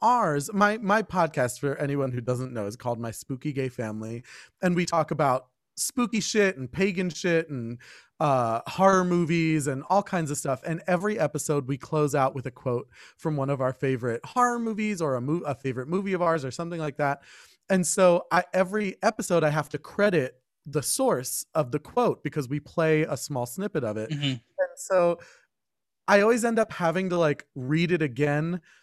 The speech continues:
Speaker 1: but for some reason, the words changing just the smallest, ittiest, bittiest <laughs> little bit,
Speaker 2: Uh-huh.
Speaker 1: it, like, throws my brain into a tailspin. It's like, "I can't do this. I don't know
Speaker 2: Yeah.
Speaker 1: what I'm"
Speaker 2: It, it, I, I delete everything if it, I, if I mess up,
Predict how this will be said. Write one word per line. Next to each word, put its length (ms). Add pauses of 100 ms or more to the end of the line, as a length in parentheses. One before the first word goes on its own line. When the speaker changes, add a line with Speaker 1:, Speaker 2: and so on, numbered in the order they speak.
(320)
Speaker 1:
but 320 (720)
for 160
some 260
reason, 480
the 220
words 480
changing 540
just 240
the 80
smallest, 800
ittiest, 340
bittiest 460
<laughs> 80
little 180
bit, 300 (340)
Speaker 2:
Uh-huh. 220 (100)
Speaker 1:
it, 40 (200)
like, 100 (160)
throws 260
my 160
brain 300
into 200
a 60
tailspin. 440
It's 100
like, 160
"I 400
can't 380
do 140
this. 200
I 120
don't 160
know 60
Speaker 2:
Yeah. 60
Speaker 1:
what 100
I'm" 580
Speaker 2:
It, 100
it, 220
I, 300
I 180
delete 480
everything 680
if 140
it, 160
I, 200
if 140
I 60
mess 280
up, 220